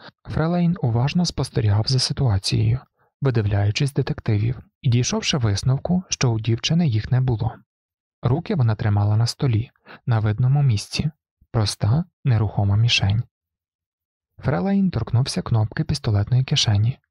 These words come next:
Клапан відкрився, і зброя опинилася у його руці. Він дістав обойму,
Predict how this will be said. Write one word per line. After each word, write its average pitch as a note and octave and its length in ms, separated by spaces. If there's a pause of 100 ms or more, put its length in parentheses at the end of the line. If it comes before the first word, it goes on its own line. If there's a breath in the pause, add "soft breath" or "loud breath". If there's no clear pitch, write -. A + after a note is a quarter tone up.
(720)
Клапан F3 400
відкрився, D3+ 640 (320 loud breath)
і D3 100
зброя B2 420
опинилася G#2+ 580
у A#2+ 140
його G2+ 240
руці. A2+ 420 (840)
Він D#3 220
дістав B2+ 420
обойму, A2 560